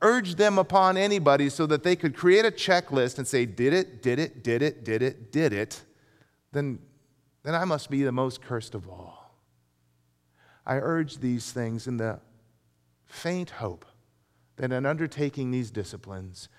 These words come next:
we can break through them and see the one whose love and light is behind them. We're not called to worship the Scriptures.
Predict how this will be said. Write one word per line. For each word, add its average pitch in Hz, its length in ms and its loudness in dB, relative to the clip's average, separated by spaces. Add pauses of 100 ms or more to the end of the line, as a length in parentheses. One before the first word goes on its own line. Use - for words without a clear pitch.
(320)
we 127 140 -2
can 117 260 -6
break 139 360 0
through 175 300 0
them 90 400 -10 (800)
and 117 160 -8
see 151 300 -6
the 139 120 -2
one 120 600 -2
whose 113 240 -6
love 110 300 2
and 101 140 -4
light 92 320 -4 (180)
is 95 300 -18
behind 95 520 -8
them. 87 200 -18 (3000)
We're 160 100 -6
not 208 240 -6
called 147 380 -2
to 117 180 -4 (300)
worship 127 540 0
the 98 80 -14
Scriptures. - 800 -10